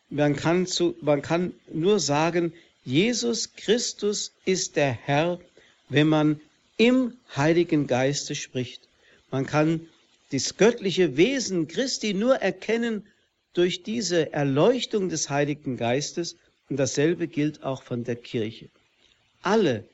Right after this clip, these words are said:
die die Kirche schmähen, heute in dieser Welt, haben nicht den Heiligen Geist. So könnte man das vielleicht sagen.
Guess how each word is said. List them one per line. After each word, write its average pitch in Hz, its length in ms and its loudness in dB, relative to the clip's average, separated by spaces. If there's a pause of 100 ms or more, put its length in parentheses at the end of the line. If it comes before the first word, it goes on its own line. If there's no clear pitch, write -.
(300)
die 135 100 -6
die 127 140 -6
Kirche 196 640 -2 (100)
schmähen, 127 760 0 (400)
heute 170 340 4
in 135 200 -4
dieser 131 340 -6
Welt, 107 380 -4 (500)
haben 160 720 -2
nicht 143 380 0 (440)
den 127 220 0
Heiligen 131 480 -2
Geist. 107 500 -4 (220)
So - 180 -4
könnte 131 360 0
man 117 180 0
das 117 240 -4 (300)
vielleicht 123 420 -2
sagen. 107 440 -4